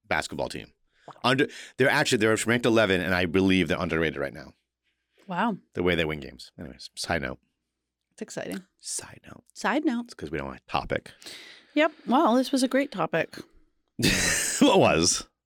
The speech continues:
Speaker 2: This, whatever it was.
Speaker 1: What was this?
Speaker 2: Uh, blah, blah, blah, blah, blah.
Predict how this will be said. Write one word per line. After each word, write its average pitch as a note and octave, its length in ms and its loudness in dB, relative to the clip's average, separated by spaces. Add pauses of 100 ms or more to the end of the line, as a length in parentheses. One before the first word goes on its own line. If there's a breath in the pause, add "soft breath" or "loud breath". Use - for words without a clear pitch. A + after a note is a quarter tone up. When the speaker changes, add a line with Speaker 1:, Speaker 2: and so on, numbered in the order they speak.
(200)
Speaker 2:
This, A3 260 2
whatever F#3 280 0
it F#3+ 80 -2
was. G#3 180 0
Speaker 1:
What A2+ 140 4
was B2 180 4
this? - 340 -4 (760)
Speaker 2:
Uh, E3 420 0
blah, F3 1200 -4
blah, E3+ 420 0
blah, E3 420 -2
blah, F3+ 180 -6
blah. F#3+ 360 -6